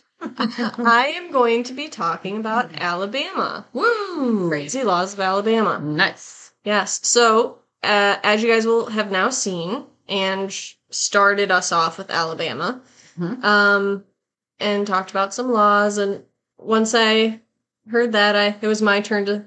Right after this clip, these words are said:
Speaker 1: do some research.
Speaker 2: <laughs>
Speaker 1: Um, yes, actually
Speaker 2: Good.
Speaker 1: do research.
Speaker 2: Nice.
Speaker 1: Not as detailed, and I, that's how it's gonna be.
Speaker 2: Hey.
Speaker 1: <laughs> No, so I will be doing Alabama Part Two.
Speaker 2: All right.
Speaker 1: And here's how it's gonna go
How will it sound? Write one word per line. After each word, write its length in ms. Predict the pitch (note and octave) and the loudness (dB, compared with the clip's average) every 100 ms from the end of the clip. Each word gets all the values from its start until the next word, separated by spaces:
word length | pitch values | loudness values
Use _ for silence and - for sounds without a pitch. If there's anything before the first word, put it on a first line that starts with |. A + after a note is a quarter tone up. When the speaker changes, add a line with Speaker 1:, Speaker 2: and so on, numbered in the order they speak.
| _ | _
Speaker 1:
do 120 | G#3+ | -4
some 200 | G#3 A3 | 0 2
research. 680 | G#3 G3+ - G3+ C4+ - - A3 | 2 2 2 0 0 -4 -2 2
Speaker 2:
<laughs> 40 | C#4 C4 C4 C4 A3 A#3+ | 2 0 -4 -6 -6 -4
Speaker 1:
Um, 440 | G#3 G3 G3 G3+ G3+ | 0 2 2 -2 -2
yes, 420 | G#3 G#3 - - - | 0 0 -2 -4 2
actually 380 | G3 G3 - A3 | 2 2 0 0
Speaker 2:
Good. 60 | |
Speaker 1:
do 140 | A3 A#3 | 2 2
research. 600 | A3 G#3+ B3 D4 - - | 2 0 -2 -2 -6 -6
Speaker 2:
Nice. 640 | C#3+ E3+ E3 A2+ - - - _ _ | -4 -2 -2 -4 -12 -20 -20 _ _
Speaker 1:
Not 240 | A#3 C#4+ F#4 | -2 -2 -4
as 80 | |
detailed, 480 | B3 E3+ E3+ F3+ A3 - | -8 -8 -6 -4 -6 -4
and 200 | F#3+ E3+ | -4 -2
I, 260 | F#3+ B3+ B3+ - _ _ _ _ | -2 -4 -6 -14 _ _ _ _
that's 200 | G3 G#3 | -2 2
how 140 | A#3+ | 2
it's 100 | A#3+ | 2
gonna 200 | B3+ B3+ | 2 2
be. 200 | B3+ D#4+ | 2 0
Speaker 2:
Hey. 380 | G3 G3 B3+ F3+ - | 2 4 2 0 -4
Speaker 1:
<laughs> 60 | D4 - F4+ - D#4+ - - - C4+ | -4 -4 -8 0 0 0 -14 -16 0
No, 180 | C4+ B3 | 2 4
so 280 | - C4 A3+ | 4 2 4
I 200 | A3+ B3 | 4 2
will 80 | C#4+ | 0
be 120 | D4 | -2
doing 300 | B3+ A3+ C4+ | 0 0 0
Alabama 480 | F#3 F#3+ G#3+ F#3 G3+ | -4 -4 -4 -4 -6
Part 280 | G#3 A#3 - | -6 -6 -6
Two. 220 | F#4+ - - _ E3+ | -8 -10 -14 _ -2
Speaker 2:
All 180 | F3 | 0
right. 260 | C#3+ F#3+ D#4+ | 2 0 0
Speaker 1:
And 120 | G#3 G#3+ | 0 0
here's 540 | B3+ C#4+ C#4+ B3 - _ _ _ | 0 0 -4 -8 -14 _ _ _
how 220 | A3 A#3+ | -2 0
it's 140 | A#3+ A3 | 0 2
gonna 260 | B3+ D#4 | 0 2
go 480 | C#4+ C#4 G3+ F#3 F#3+ | 2 4 2 0 -6